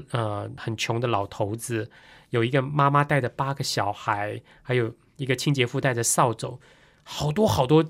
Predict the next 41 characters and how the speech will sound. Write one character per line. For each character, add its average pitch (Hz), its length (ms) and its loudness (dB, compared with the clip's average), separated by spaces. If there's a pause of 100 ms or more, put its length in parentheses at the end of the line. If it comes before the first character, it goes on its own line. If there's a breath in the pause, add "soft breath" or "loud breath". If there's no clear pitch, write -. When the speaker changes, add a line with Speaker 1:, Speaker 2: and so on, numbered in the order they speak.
(140)
Speaker 2:
所 143 260 4
有 131 220 4 (260)
接 156 180 4
受 156 200 4
过 127 180 4
朱 139 140 2
尼 123 100 2
伯 113 160 0
修 120 180 -2
士 127 140 -4
帮 110 200 0
助 113 120 -6
的 117 100 -8
人， 123 200 -10 (280 soft breath)
全 107 460 -2
部 131 180 -2
都 113 220 -2
来 98 220 -4
到 110 160 -2
了 98 80 -6
这 110 120 -8
座 104 160 -6
山 98 280 -6
上， 107 280 -6 (640 soft breath)
跟 135 140 2
着 127 80 0
他 117 160 -2
们 113 180 -2
一 143 80 0
起 - 360 -4 (500)
做 117 320 -2 (160)
崇 95 280 -6
拜。 107 260 2 (340)
Speaker 1:
嗯。 151 260 0 (100)
Speaker 2:
然 123 120 2
后 160 60 6
每 127 120 4
个 123 80 4
人 123 80 4
就 131 80 -2
说， 135 320 2